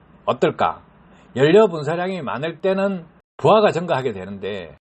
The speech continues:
이때 부하가 증가하게 되면 결국은 연료 분사량이 더 늘어나게 됩니다. 자,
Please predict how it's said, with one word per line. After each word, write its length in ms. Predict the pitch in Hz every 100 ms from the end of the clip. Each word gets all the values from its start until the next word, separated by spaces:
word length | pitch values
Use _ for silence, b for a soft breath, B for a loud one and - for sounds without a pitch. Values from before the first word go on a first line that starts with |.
| -
이때 320 | 208 233 156
부하가 360 | 110 170 233 226
증가하게 460 | 214 202 165 175
되면 680 | 131 214 120 110 131 104 78 _ _ _
결국은 640 | - 226 269 220 151 90 - _ _ _ _ -
연료 280 | 135 208 233
분사량이 420 | 202 202 208 185
더 220 | 131 170
늘어나게 420 | 156 240 226 139
됩니다. 420 | 95 85 78 76 - _ _
자, 280 | - 85 80